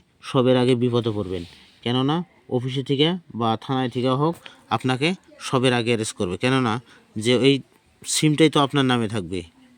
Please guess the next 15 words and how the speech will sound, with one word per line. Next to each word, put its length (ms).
ও 100
তো 40
আপনার 240
নামে 220
প্ররোচনা 420
করে 140
সিম 220
বানাইছে। 340
শয়তান 300
কী 140
করে 220
সিম 200
বানাবো 320
গাইস? 220
তবে 160